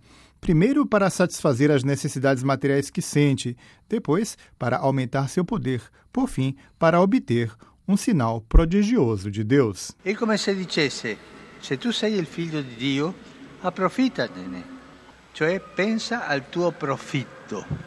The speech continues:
Speaker 2: É uma proposta seducente, ma
Speaker 1: É como se estivesse dizendo: "Se és o Filho de Deus,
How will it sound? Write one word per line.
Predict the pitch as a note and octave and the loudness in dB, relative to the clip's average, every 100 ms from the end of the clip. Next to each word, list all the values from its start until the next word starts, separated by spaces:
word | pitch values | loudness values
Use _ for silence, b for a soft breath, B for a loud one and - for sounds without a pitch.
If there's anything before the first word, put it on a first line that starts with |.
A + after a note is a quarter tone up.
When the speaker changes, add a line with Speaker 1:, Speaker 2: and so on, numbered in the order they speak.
| - - - | -18 -20 -6
Speaker 2:
É | E3 | -4
uma | F#3+ F#3 | 0 -2
proposta | F3 D#3+ F#3+ F#3+ - E3 | -2 -2 -2 -4 -2 -2
seducente, | - C3 A#2+ - G3 E3 - G2+ E2 - - - - | -2 -4 -4 -2 0 -2 -4 -10 -10 -16 -20 -20 -16
ma | D#3+ A3+ A3 | -12 -10 -6
Speaker 1:
É | A3+ | -4
como | - F#3 F#3 | 2 4 4
se | - F3+ | 2 0
estivesse | - C#3 D3 C#3+ | 2 2 2 2
dizendo: | C#3+ C3 B2 C3 A#2 - | 0 2 2 2 0 -6
"Se | - A2+ G#2+ | -8 -4 0
és | C#3+ D3 B2 | 4 4 2
o | |
Filho | A2+ C3 A#2 | 0 0 0
de | A2 | -2
Deus, | A#2 C#3 C#3 | 0 2 0